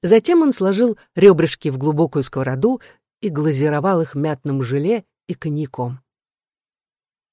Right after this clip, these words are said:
"Скажи, Уоллес", спросила я, когда он подал мне полную тарелку, "вот если бы я, например, объявила войну Америке,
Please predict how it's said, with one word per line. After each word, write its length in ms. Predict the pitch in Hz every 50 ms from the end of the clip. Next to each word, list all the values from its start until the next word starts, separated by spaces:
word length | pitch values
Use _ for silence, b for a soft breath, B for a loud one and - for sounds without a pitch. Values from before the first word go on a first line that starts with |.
| _ _ _ _ _ _ _
"Скажи, 460 | - - - - 240 285 269 320 349
Уоллес", 640 | 311 247 185 226 294 277 185 151 139 - - - - _ _ _ _
спросила 520 | _ - - - - 147 139 - - 151 156
я, 220 | 160 160 196 202
когда 320 | - 156 139 139 135 151 147
он 140 | 156 147
подал 260 | 135 - 180 151 160 151
мне 300 | 151 151 156 156 147 b b b b b
полную 280 | - 151 151 143 147 147
тарелку, 540 | 135 156 143 139 135 123 117 - - 131 127 _ _ _ _ _ _ _ _ _ _ _ _ _ _ -
"вот 140 | 180 175
если 220 | 196 202 - - 196
бы 100 | 180 214
я, 140 | 254 302 302
например, 520 | 277 247 - 240 226 233 247 254 247 208 b b b b _ _ _ _
объявила 520 | - 160 135 147 180 196 247 277 254 220
войну 320 | 170 196 185 185 196 202 208
Америке, 640 | 196 190 180 175 160 135 135 131 - - 135 -